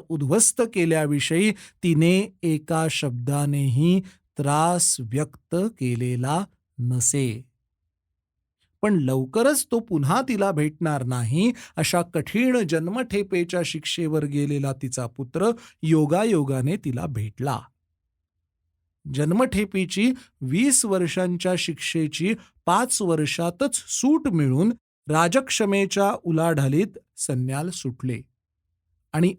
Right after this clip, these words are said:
अंदमानातून घरी परत आले. त्यांचे तिघे भाऊही कारागारातून आणि राजकोपातून मुक्त झाले.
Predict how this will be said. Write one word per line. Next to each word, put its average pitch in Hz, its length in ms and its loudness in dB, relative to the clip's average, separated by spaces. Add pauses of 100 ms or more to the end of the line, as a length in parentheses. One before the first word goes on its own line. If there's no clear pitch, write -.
अंदमानातून 156 1000 0
घरी 120 320 -2
परत 127 320 -4
आले. 107 200 -10 (880)
त्यांचे 262 380 2
तिघे 180 420 0
भाऊही 135 880 0 (300)
कारागारातून 180 1000 0 (120)
आणि 208 220 0
राजकोपातून 175 880 -2 (160)
मुक्त 185 260 -6
झाले. 113 600 -8